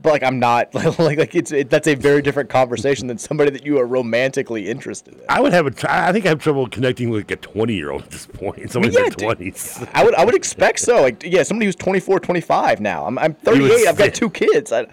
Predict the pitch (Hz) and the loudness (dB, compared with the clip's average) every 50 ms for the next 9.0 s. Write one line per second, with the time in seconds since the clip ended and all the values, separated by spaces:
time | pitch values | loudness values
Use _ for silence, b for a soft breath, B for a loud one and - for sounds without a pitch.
0 | b b b b b b b - 147 180 165 143 143 180 190 202 185 165 185 175 | b b b b b b b 0 0 0 2 2 2 2 2 2 2 0 0 -2
1 | 143 - 175 196 180 147 123 117 107 104 92 87 - - 101 110 135 147 127 139 | 0 0 2 4 4 4 2 2 0 0 -2 -2 -4 -6 -4 -4 -4 -2 -2 0
2 | 147 147 143 123 127 143 120 - _ _ _ _ - 95 98 131 147 151 143 143 | 0 0 0 0 -2 -4 -4 -6 _ _ _ _ -14 -6 -2 0 2 4 4 4
3 | 143 139 143 147 156 160 165 165 165 156 147 139 135 139 131 117 117 117 110 110 | 2 2 0 0 4 6 6 8 8 6 6 4 4 2 2 4 4 2 2 0
4 | 92 98 - - 117 107 101 95 - 95 92 - 98 92 92 87 78 _ _ _ | -2 -8 -6 -2 0 0 0 0 -2 -6 -4 -2 -2 -2 -4 -6 -12 _ _ _
5 | _ _ _ _ _ - - 113 113 110 92 - 98 92 - - 78 73 71 90 | _ _ _ _ _ -10 -6 -4 -4 -4 -4 -6 -6 -8 -8 -10 -14 -18 -18 -20
6 | _ _ _ _ _ _ _ _ _ _ _ _ _ _ _ _ _ _ _ - | _ _ _ _ _ _ _ _ _ _ _ _ _ _ _ _ _ _ _ -4
7 | 104 120 123 120 110 101 107 123 120 - - 131 117 110 92 87 92 113 110 110 | -2 0 0 0 0 2 2 0 0 0 0 0 0 0 0 -2 -2 0 0 0
8 | 107 87 107 104 98 98 101 95 82 71 101 95 90 92 82 71 95 - - | 2 2 2 2 2 0 -2 -6 -6 -4 -4 -2 -2 -2 -4 -4 -8 -8 -10